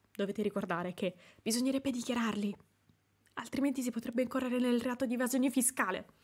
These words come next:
Però non dite a nessuno che ve l'ho detto. E soprattutto è un tema molto più complesso di così. La sto buttando a ridere, ma è molto più complesso e ne parleremo sicuramente in un altro video. Anzi, se volete un video sull'evasione fiscale,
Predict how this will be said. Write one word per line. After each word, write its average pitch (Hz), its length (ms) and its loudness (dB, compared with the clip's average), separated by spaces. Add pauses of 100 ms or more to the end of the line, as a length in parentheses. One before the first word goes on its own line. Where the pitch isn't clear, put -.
(420)
Però 202 140 2
non 202 180 4
dite 208 220 8
a - 20 2
nessuno 196 300 0
che 196 100 -6
ve 180 100 -4
l'ho 180 100 0
detto. - 400 -8 (260)
E 214 60 -8
soprattutto 202 460 -4
è 185 40 -4
un 185 100 -4
tema 175 180 -4
molto 180 260 -2
più 180 140 -2
complesso 190 640 2
di 196 160 4
così. 185 420 0 (280)
La 185 140 0
sto 185 140 -2
buttando 185 320 0
a 175 40 2
ridere, 170 300 -2
ma 175 60 -6
è 170 40 -6
molto - 220 -6
più - 120 -10
complesso - 560 -4
e - 240 0
ne 226 120 2
parleremo 185 440 2
sicuramente - 520 -4
in 180 60 -6
un - 60 -10
altro - 260 -4
video. 170 220 0
Anzi, 160 260 -4
se - 140 -2
volete 185 320 0
un 208 80 2
video 185 180 2
sull'evasione 185 500 -2
fiscale, - 600 -2